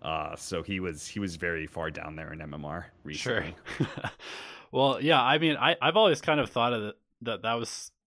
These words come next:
Speaker 2: something they probably should implement in terms of just, like, it feels like it takes forever to go from one place in M M R to another place in M M R, even if you are, like, a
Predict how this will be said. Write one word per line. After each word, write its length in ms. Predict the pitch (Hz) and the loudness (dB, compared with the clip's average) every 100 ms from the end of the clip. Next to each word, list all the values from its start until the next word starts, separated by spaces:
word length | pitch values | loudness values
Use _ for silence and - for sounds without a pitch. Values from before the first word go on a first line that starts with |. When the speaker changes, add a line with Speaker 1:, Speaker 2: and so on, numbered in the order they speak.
| _ - | _ -6
Speaker 2:
something 360 | 139 123 113 | -4 -2 -4
they 120 | 101 | -4
probably 600 | 98 - 131 127 139 147 | -6 -2 0 2 0 -2
should 240 | 139 151 123 | 0 0 -2
implement 560 | 104 143 139 147 - _ _ _ _ 117 | -6 -4 -2 -2 -4 _ _ _ _ -8
in 140 | 110 | -6
terms 260 | 123 110 101 | -4 -4 -6
of 100 | 98 | -8
just, 200 | 98 110 | -6 -4
like, 300 | 95 - _ _ _ _ _ - | -4 -6 _ _ _ _ _ -8
it 120 | 135 | -8
feels 380 | - 170 180 147 | -2 2 2 2
like 140 | 147 | -2
it 100 | 123 | -2
takes 260 | - 117 - | 0 -2 -2
forever 600 | - 98 92 92 104 110 _ | -4 -4 -2 -2 -2 -4 _
to 120 | 117 | -8
go 160 | 101 101 | -4 -6
from 220 | - 98 | -6 -8
one 180 | 92 95 | -6 -8
place 300 | - 98 104 | -4 -4 -4
in 80 | 95 | -6
M 100 | 98 | -6
M 140 | 98 | -4
R 160 | 98 92 | -4 -4
to 120 | 98 | -6
another 240 | 87 92 | -8 -8
place 280 | 92 107 98 | -4 -6 -4
in 60 | 104 | -8
M 40 | |
M 120 | 101 | -4
R, 100 | 101 135 | -6 -4
even 260 | 196 151 | -2 0
if 160 | 107 113 | 0 -2
you 180 | 104 - | -8 -6
are, 360 | 92 104 123 | -2 0 -2
like, 220 | - 120 - | -4 -6 -4
a 160 | 120 | -6